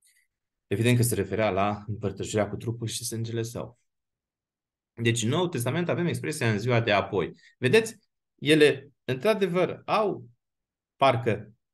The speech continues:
terminologic vorbind, trimiterea către sfârșitul lumii. Dar ele se petrec în istorie. Adică ele punctează finalizarea unui veac, și anume veacul Vechiului Testament, și începe de apoi veacul Noului Testament, în care Harul Dumnezeu se manifestă plenar și desăvârșit.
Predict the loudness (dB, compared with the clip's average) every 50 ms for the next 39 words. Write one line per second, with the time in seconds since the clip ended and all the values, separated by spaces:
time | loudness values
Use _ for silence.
0 | _ _ _ _ _ _ _ _ _ _ _ _ _ 2 4 4 4 4 4 6
1 | 6 6 6 4 2 0 2 2 2 2 0 -4 -6 -6 -8 -12 -18 _ _ _
2 | _ _ _ -2 2 4 4 4 4 4 2 2 0 -2 -6 -6 -8 -6 -6 -8
3 | -8 -6 -4 -4 -4 -4 -4 -6 -10 -14 _ _ _ _ _ _ _ 0 2 2
4 | 4 4 4 2 2 0 4 4 2 4 6 4 2 4 4 4 4 4 2 0
5 | 0 -2 0 0 2 2 0 -4 -6 -10 _ _ _ _ _ _ _ _ _ _
6 | -4 -4 -2 2 2 2 4 2 2 -2 -4 -8 -8 -4 -2 -2 0 0 -2 -2
7 | -4 -4 -4 -2 -2 0 2 2 2 2 0 0 -2 -2 0 0 -2 -2 -4 -8
8 | -8 -6 -6 -4 0 2 4 2 2 0 -6 -4 -2 -2 -2 -2 -4 -4 -4 -4
9 | -4 -4 -4 -4 -4 -4 -6 -8 -12 _ _ _ _ _ -6 -4 -2 0 0 0
10 | 0 0 2 2 2 2 2 0 2 2 0 0 0 -2 0 2 4 4 4 4
11 | 2 -2 -6 -12 -12 -10 -8 -6 -4 -4 -4 -4 -4 -2 0 0 0 0 -2 -4
12 | -8 -16 _ _ _ -4 0 2 2 4 2 2 0 0 -2 -2 -2 -4 -4 -4
13 | -6 -6 -6 -8 -8 -6 -6 -6 -4 -4 -6 -6 -4 -4 -4 -2 -2 -4 -4 -6
14 | -10 -12 -12 -12 -10 -10 -8 -8 -8 -8 -6 -6 -8 -8 -10 _